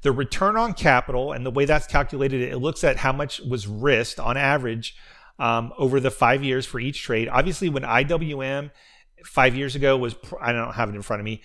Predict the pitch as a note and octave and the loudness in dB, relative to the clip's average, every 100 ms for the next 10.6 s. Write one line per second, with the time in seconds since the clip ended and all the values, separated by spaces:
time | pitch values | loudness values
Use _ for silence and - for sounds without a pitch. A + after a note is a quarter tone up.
0 | - - A#2+ E3 E3 E3 E3+ D3+ C#3+ A#2+ | -18 -6 2 4 4 2 2 2 2 4
1 | A#2 C3+ - A#2 - A#2+ A2 B2 D#3 - | 6 6 2 -6 0 4 6 4 4 2
2 | A#2+ B2 D3 B2 G#2+ G2+ A2+ - C3+ D3+ | 4 4 4 2 2 0 -2 -2 -4 -4
3 | C#3 C#3+ B2+ B2 B2 B2 G2+ A2 C#3 - | -2 0 0 0 -2 -4 -2 0 0 0
4 | C3+ B2 B2 C3 C3 - - A2+ B2 D3+ | -6 -2 0 0 -2 -8 -6 0 2 4
5 | D3+ G2+ A2+ B2+ A#2+ B2 G#2+ A2+ A#2+ C3 | 2 2 2 2 2 -2 -2 0 0 0
6 | A2+ G#2+ - A2+ C#3 G3 - - - - | 0 0 2 4 4 0 -4 -18 -20 -20
7 | - - G#2+ A2 C3+ C3+ C3 C3+ B2+ - | -10 -2 0 2 2 2 0 0 0 2
8 | G#2+ A2 C#3+ C#3 A2 - A#2 G#2+ G#2+ A2 | 2 2 -2 -2 -2 0 0 0 -4 -4
9 | G2+ A#2+ A2+ D#3+ A2 B2 B2+ A2 G2+ A2 | -4 -2 -2 -2 -2 -2 -2 -4 -4 -2
10 | G#2+ G#2+ A#2 G#2 G#2 | -4 -6 -6 -6 -6